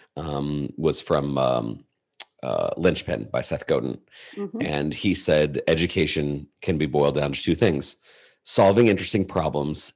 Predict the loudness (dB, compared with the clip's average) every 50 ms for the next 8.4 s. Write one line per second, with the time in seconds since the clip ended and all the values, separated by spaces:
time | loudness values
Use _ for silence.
0 | _ -2 -2 0 0 0 0 0 2 0 0 0 0 -4 -6 -6 -6 -8 -8 -8
1 | -8 -6 -4 -6 -6 -6 -8 -16 _ _ _ _ _ _ _ _ _ _ _ _
2 | _ _ _ _ -20 -20 -20 -20 -20 -20 _ _ _ 2 4 6 6 6 8 8
3 | 6 6 4 2 2 2 2 2 0 0 -2 -2 -4 -4 -4 -2 0 0 0 0
4 | -2 -4 -6 -8 -10 -12 -12 -12 -14 -16 _ _ -2 0 0 2 0 0 -2 -4
5 | -6 -10 -12 _ _ _ _ _ _ _ _ _ _ -2 0 2 4 4 4 4
6 | 4 4 2 2 0 -2 -4 -4 -4 -4 -2 -2 0 0 2 2 2 0 0 -4
7 | -6 _ -4 0 2 2 2 2 -2 -8 -12 _ 0 0 2 2 0 -2 0 2
8 | 2 2 2 0 -2 -2 -4